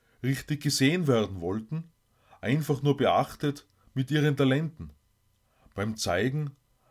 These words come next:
was ihnen besondere Freude macht. Um in die Hall of Fame aufgenommen zu werden, gehört wohl mehr dazu, als nur einmal zu glänzen.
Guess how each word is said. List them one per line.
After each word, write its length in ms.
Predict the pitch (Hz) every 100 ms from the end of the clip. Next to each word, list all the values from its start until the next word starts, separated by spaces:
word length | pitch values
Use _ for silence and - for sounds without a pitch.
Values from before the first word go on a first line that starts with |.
| _
was 320 | 82 87 127
ihnen 220 | 143 139 131
besondere 520 | 123 120 139 143 151
Freude 380 | - 123 143 127
macht. 400 | 78 - - _ _ _ _ _ _ _ _ _ _ _ _ _ _ _ _ _ _ -
Um 120 | 131
in 100 | 135
die 120 | 131
Hall 220 | 113 131
of 100 | 120
Fame 280 | - 110 110
aufgenommen 640 | 82 123 - 165 165 156
zu 160 | 143 143
werden, 440 | 135 135 135 135 - _ _ _ _ _ -
gehört 360 | 143 180 202
wohl 120 | 202
mehr 220 | 156 127 165
dazu, 460 | 143 - 101 87 _ -
als 320 | 104 120 113
nur 100 | 120
einmal 340 | 110 151 139 113
zu 120 | 117
glänzen. 500 | 127 165 165 80